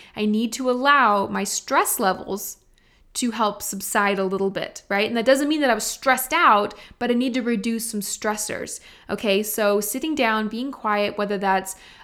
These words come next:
um, reading a book or going for a very long walk or whatever it is, I needed some alone time, even as an extrovert. Introverts need even more alone time. An introvert would feel drained by that much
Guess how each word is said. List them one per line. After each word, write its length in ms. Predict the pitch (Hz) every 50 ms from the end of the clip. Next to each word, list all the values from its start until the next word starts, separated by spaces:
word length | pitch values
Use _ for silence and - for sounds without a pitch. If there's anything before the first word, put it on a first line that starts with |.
| - -
um, 380 | 277 208 202 196 190 190 196
reading 420 | - 196 196 220 220 220 202 196 196
a 60 | 196
book 440 | 190 - - 330 359 349 349 - - - - - - _ _
or 360 | 233 233 220 214 214 208 208
going 320 | 202 202 214 208 208 208 202
for 140 | - 214
a 40 | 202
very 220 | 196 202 202 202 202
long 300 | 202 196 190 190 196 196
walk 360 | 220 254 277 277 277 277 -
or 60 | 220
whatever 400 | 208 220 226 240 247 254 285 311
it 80 | 339 339
is, 540 | 403 403 330 262 262 240 240 240 233 - - -
I 160 | - 226 233 226
needed 480 | 226 233 240 247 262 277 285 285 277
some 160 | - - 262
alone 320 | 240 226 208 208 202 208 226
time, 300 | 233 - 202 190 185 - -
even 280 | - 254 269 277 269 254
as 160 | 233 233 226
an 60 | 214
extrovert. 560 | 202 202 196 - - - 196 180 175 - - -
Introverts 640 | 254 330 403 427 392 370 247 247 233 220 208 214
need 180 | - 226 226 220
even 260 | 240 254 247 247 247
more 280 | 254 247 269 285 311 339
alone 340 | 339 302 262 208 190 185 180
time. 360 | - 202 190 - - 208 - - - -
An 120 | - 233
introvert 680 | 240 - 269 320 330 349 370 349 254 262 247 226 196 - - - - - -
would 200 | - 240 226 196
feel 220 | - 240 226 208
drained 760 | 196 175 180 196 185 196 202 233 240 226 190 165 - - - - _ _ _ _ _ _ _ _ _ -
by 220 | 185 196 208 196
that 280 | 185 180 214 196 196 202
much 400 | 202 202 190 190 190 190 -